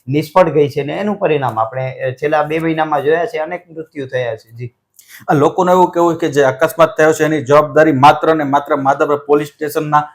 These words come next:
Speaker 2: અધિકારી અને પી આઈ સાહેબ જ છે. શું એના પર કોઈ પણ કાર્યવાહી થશે? કેમ કે જવાબદારી એ લોકોની છે, જ્યાં કરીને પોલીસવાળા ત્યાં કરીને ઊભા રાખવાના હોય. તમને મેં પહેલી જ વખતે
Speaker 1: જી.
Speaker 2: કીધું હતું. તો શું હવે કોઈ કાર્યવાહી થશે કે જેસા તાલ વૈસા તમાશા, દત્તેશભાઈ?
Speaker 1: અ,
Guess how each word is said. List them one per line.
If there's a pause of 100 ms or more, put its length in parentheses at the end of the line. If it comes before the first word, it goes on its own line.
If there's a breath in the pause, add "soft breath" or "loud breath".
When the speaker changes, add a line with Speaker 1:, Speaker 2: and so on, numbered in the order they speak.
(160)
Speaker 2:
અધિકારી
અને
પી
આઈ
સાહેબ
જ
છે.
શું
એના
પર
કોઈ
પણ
કાર્યવાહી
થશે?
કેમ
કે
જવાબદારી
એ
લોકોની
છે,
જ્યાં
કરીને
પોલીસવાળા
ત્યાં
કરીને
ઊભા
રાખવાના
હોય.
તમને
મેં
પહેલી
જ
વખતે
Speaker 1:
જી.
Speaker 2:
કીધું
હતું. (460)
તો
શું
હવે
કોઈ
કાર્યવાહી
થશે
કે
જેસા
તાલ
વૈસા
તમાશા,
દત્તેશભાઈ? (180)
Speaker 1:
અ,